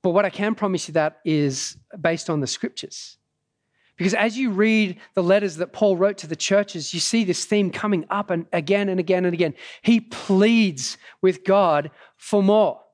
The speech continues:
He pleads with God for increase and abundance. Have a look at what he says in Romans fifteen thirteen, that the God of hope will fill you with all hope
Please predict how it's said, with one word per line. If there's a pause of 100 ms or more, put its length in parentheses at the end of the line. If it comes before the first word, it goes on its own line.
(600)
He
pleads
with
God
for
increase
and
abundance.
Have
a
look
at
what
he
says
in
Romans
fifteen
thirteen, (340)
that
the
God
of
hope (260)
will
fill
you
with (100)
all
hope